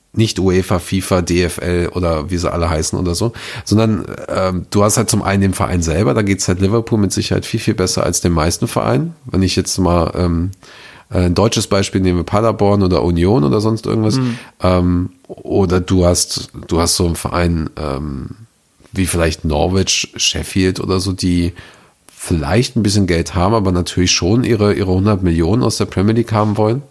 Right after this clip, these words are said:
Speaker 1: auch, auch bald brauchen, weil sie,
Speaker 2: Ja klar, natürlich.
Speaker 1: weil sie vielleicht Verbindlichkeiten haben. Und dann hast du ja bei jedem Fußballclub hast du ja nicht nur die,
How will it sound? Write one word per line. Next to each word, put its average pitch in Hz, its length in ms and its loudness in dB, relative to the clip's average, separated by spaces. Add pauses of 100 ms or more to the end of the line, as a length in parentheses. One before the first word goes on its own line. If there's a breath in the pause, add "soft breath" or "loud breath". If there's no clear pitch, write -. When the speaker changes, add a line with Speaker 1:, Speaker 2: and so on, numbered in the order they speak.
Speaker 1:
auch, - 320 -2
auch 85 120 -6
bald 80 260 -2
brauchen, 87 420 0
weil 98 120 2
sie, 92 260 0 (180 loud breath)
Speaker 2:
Ja 127 80 -10
klar, 160 180 0
natürlich. 107 360 -6
Speaker 1:
weil 90 100 4
sie 87 80 0
vielleicht 90 260 0
Verbindlichkeiten 107 760 0
haben. 113 200 0 (320 loud breath)
Und 104 140 0
dann 92 80 4
hast 104 240 0
du 120 40 4
ja 104 140 4
bei 87 140 2
jedem 143 420 2
Fußballclub 165 680 -2
hast 127 240 0
du - 20 2
ja 104 360 2
nicht 107 260 0
nur 110 100 2
die, 98 400 0